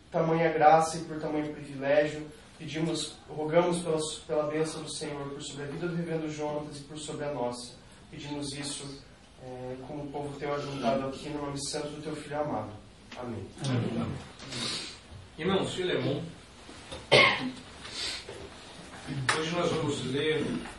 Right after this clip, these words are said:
Speaker 2: o, o miolo da carta de Filemão. Nós dividimos essa carta em três momentos.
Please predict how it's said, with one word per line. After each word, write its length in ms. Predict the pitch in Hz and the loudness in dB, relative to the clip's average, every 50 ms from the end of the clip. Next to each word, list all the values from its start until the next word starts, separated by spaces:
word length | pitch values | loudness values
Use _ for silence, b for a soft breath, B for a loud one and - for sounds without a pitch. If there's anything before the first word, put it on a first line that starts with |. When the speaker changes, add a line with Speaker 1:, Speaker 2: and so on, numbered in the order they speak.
| - - 143 | -12 -10 -8
Speaker 2:
o, 40 | 135 | -6
o 260 | 131 123 123 139 131 | -4 -4 -4 -4 -4
miolo 500 | 135 147 147 147 151 165 170 170 160 139 127 | -2 0 2 4 6 6 8 8 6 6 6
da 180 | - 123 117 | 4 4 2
carta 440 | 117 - 127 127 127 127 - - 123 | 2 2 2 2 2 0 -4 -6 -8
de 120 | 117 113 117 - - | -10 -10 -10 -12 -10
Filemão. 460 | 123 117 113 110 113 113 117 120 - - - - - - - - - - - - - - - - - - - - - - - - - - - - - - - - - - - 127 | -10 -10 -10 -8 -8 -8 -6 -6 -6 -8 -10 -12 -16 -18 -18 -18 -18 -20 -20 -20 -20 -20 -20 -18 -18 -18 -18 -18 -18 -18 -18 -18 -18 -18 -18 -18 -18 -14 -12 -10 -10 -8 -4 -2
Nós 1080 | 123 123 123 123 127 127 127 127 123 120 117 113 104 - - - - - - - - - - - - - | 0 2 4 6 6 6 6 6 4 2 0 -2 -2 -6 -8 -8 -8 -10 -10 -12 -12 -14 -14 -14 -12 -10
dividimos 520 | 123 120 120 127 127 127 135 135 127 123 120 | -8 -8 -6 -4 -4 0 0 2 2 2 0
essa 180 | 117 113 117 | 0 -2 -4
carta 400 | 117 - 127 120 117 117 - 123 | -4 -2 0 0 0 0 0 -2
em 100 | 120 120 | -2 0
três 340 | 117 117 127 127 127 123 120 | 0 0 0 0 0 0 0
momentos. 760 | 120 117 110 104 104 110 139 180 190 - - - - - - - | 0 -2 -2 -2 -2 0 0 0 0 -2 -4 -6 -6 -6 -6 -8